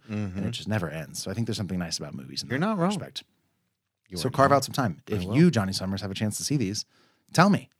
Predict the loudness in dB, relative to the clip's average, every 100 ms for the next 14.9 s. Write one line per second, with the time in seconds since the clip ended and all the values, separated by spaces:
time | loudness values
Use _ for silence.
0 | -10 -8 -10 -10 -2 0 0 -6 -14 -20
1 | -16 -8 -8 -6 -6 -6 -6 0 4 4
2 | 4 2 4 4 4 2 2 0 -2 -2
3 | -4 -4 0 -2 -2 -6 -6 -4 0 0
4 | 2 2 2 2 2 4 6 8 6 4
5 | 0 0 2 2 2 2 4 2 2 0
6 | 0 0 2 4 4 4 2 0 -2 _
7 | _ _ _ 6 8 8 6 2 -4 -4
8 | 0 2 6 6 6 0 0 2 4 6
9 | 6 6 4 6 6 8 10 10 8 6
10 | 4 -2 -4 0 4 6 6 6 4 4
11 | 6 6 4 2 -2 -6 0 2 4 4
12 | 4 4 4 2 0 2 0 2 2 4
13 | 4 4 6 4 2 -4 -6 -20 -20 _
14 | 2 2 4 2 2 2 2 2 2